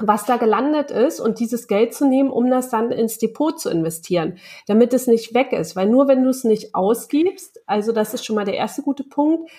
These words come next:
aber es auch dann wirklich zu sammeln, weil du es ja in dem Sinne gespart hast und das dann wirklich für die Zukunft in dein Depot halt zu packen.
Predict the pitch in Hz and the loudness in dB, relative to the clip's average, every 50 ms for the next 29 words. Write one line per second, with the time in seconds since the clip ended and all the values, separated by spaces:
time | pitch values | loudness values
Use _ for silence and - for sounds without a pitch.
0 | - - - - 196 220 - - - - - - - 208 208 214 208 202 202 208 | -20 -16 -10 -4 0 0 0 0 -2 -4 -6 -4 -2 0 0 0 -2 -2 0 2
1 | 262 311 302 - 302 277 - - - 240 208 233 233 269 269 233 190 190 185 185 | 2 2 2 0 -2 -2 -4 -6 -10 -4 -2 2 2 4 4 2 2 0 0 0
2 | 185 208 220 - - 220 214 226 - 214 214 196 214 226 233 226 233 233 233 226 | 0 0 -2 -2 -2 -2 -2 -2 -2 -4 -2 0 2 2 2 4 4 4 4 4
3 | 214 196 - - - - 220 226 240 254 254 - - 165 156 165 165 - - - | 2 0 -4 -6 -6 -4 -2 0 0 0 -2 -2 -4 -6 -6 -6 -8 -12 -12 -8
4 | - 180 196 202 190 190 - - _ _ _ - 202 196 185 - 208 208 240 269 | -6 -4 -4 -4 -6 -10 -16 -20 _ _ _ -8 -8 -6 -2 0 0 2 2 2
5 | 277 269 233 240 240 240 247 254 254 233 - - - 214 220 208 - - - - | 2 2 4 2 2 2 0 -2 -2 -2 -4 -4 -4 -4 -4 -4 -6 -2 2 2
6 | 285 285 285 - 285 269 262 262 254 - 220 214 196 202 208 202 202 196 190 - | 2 2 4 2 2 4 4 2 -2 -4 -4 -4 -2 -2 -2 -2 -4 -4 -6 -4
7 | - 294 285 202 185 - 175 - - 165 - - - 160 - - 156 165 | -4 -2 -2 -2 -4 -8 -10 -12 -16 -20 -16 -14 -14 -12 -12 -12 -14 -14